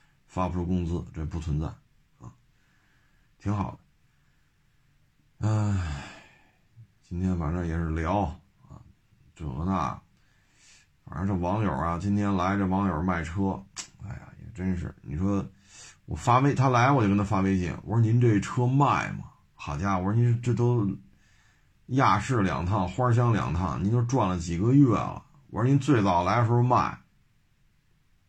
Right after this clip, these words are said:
虽然都是十小几万的车吧，您几个月之前您要卖，和您现在这车能差两万块钱。”我说：“那会儿您要卖多好啊。”我说：“您今儿来卖也不卖，我们都欢迎。”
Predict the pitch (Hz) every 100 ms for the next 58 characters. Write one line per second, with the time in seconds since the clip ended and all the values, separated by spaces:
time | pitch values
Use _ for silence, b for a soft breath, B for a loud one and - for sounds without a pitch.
0 | _ _ _ - 120 120 123 131 117 104
1 | 104 117 92 82 101 92 80 117 107 76
2 | - b b b b b 113 139 - -
3 | 95 101 135 120 101 131 107 113 127 113
4 | 104 107 104 82 - 101 104 113 120 101
5 | 113 90 - - 104 95 110 110 101 110
6 | 85 65 62 98 92 76 82 95 - _
7 | _ _ _ _ _ _ _ _ _ -
8 | 104 120 123 107 107 113 113 110 90 107
9 | 107 82 - - - _ _ _ - 104
10 | 120 123 117 120 117 101 113 101 - -
11 | 110 95 90 90 113 107 78 76 92 101
12 | 107 104 87 95 -